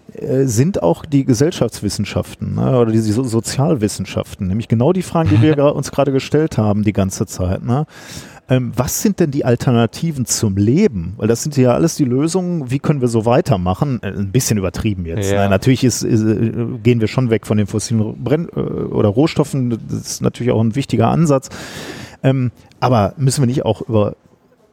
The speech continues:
Speaker 1: äh, darüber nachdenken, wie wir als Gesellschaft leben wollen, wie wir als globale Gesellschaft leben wollen? Äh, nicht, dass wir alles konsumieren. Das wurde da hinten ein bisschen angesprochen und andere haben weniger Platz. Ähm,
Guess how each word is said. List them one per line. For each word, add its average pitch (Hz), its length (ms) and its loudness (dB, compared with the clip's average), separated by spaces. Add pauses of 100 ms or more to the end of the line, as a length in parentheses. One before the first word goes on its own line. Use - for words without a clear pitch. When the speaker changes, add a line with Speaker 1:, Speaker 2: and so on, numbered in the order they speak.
(200)
Speaker 1:
äh, - 200 -8
darüber 117 400 0
nachdenken, 120 480 0
wie 113 120 2
wir 104 120 2
als - 120 -6
Gesellschaft 107 880 0
leben 98 460 2
wollen, 95 460 -6
wie 120 180 0
wir 98 280 2 (100)
als - 240 -4
globale 113 600 0
Gesellschaft 98 640 -2
leben 95 400 0
wollen? 82 420 -8
Äh, 92 340 0
nicht, 101 280 -4
dass 101 200 -2
wir 120 200 2
alles 117 240 2
konsumieren. 104 460 0
Das 90 120 -4
wurde 117 160 2
da 104 80 6
hinten 110 220 0
ein - 20 -6
bisschen 107 240 -2
angesprochen 107 580 -2
und 95 160 -2
andere 104 340 2 (280)
haben 98 220 0
weniger 110 260 2
Platz. - 380 -6 (680)
Ähm, 117 440 0